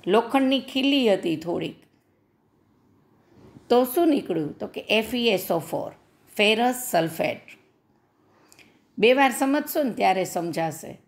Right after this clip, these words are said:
સમીકરણ થોડાક બોરિંગ જ હોય. ઝિંક સલ્ફેટ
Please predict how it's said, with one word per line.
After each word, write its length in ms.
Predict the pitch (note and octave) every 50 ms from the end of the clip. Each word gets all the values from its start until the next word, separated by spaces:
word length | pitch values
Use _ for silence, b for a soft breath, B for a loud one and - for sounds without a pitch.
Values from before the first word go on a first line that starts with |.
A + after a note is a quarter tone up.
| _
સમીકરણ 760 | - - - - G3 G#3 A#3 A3+ A3 A#3 A3+ A3 A3 G#3+ G#3
થોડાક 680 | F#3 - - - G3 G#3 A3+ A#3+ A#3+ A#3+ B3 B3 - - - - _ -
બોરિંગ 400 | E3+ F3+ G3 G#3 G#3+ G#3+ G#3 G3+
જ 200 | G3+ G3 F3 D#3
હોય. 240 | E3 D#3+ D3+ D#3 C#3 - - - _ _ _ _ _ _ b b b b b b b b b b b _ -
ઝિંક 300 | D3+ A3 C4 C#4+ D#4+ D4+
સલ્ફેટ 640 | A#3 - - A3 G#3 G#3 - - G#3+ G3+ G3+ - -